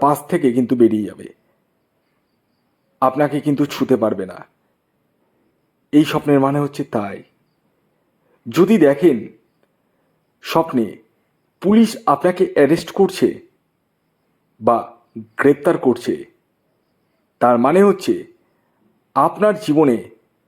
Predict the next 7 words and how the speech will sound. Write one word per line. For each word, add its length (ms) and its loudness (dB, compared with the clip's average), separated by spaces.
বড় 220 8
কোনো, 180 4
বিশাল 500 2
বড় 120 6
কোনো 160 0
সমস্যা 600 0
আসছে, 520 2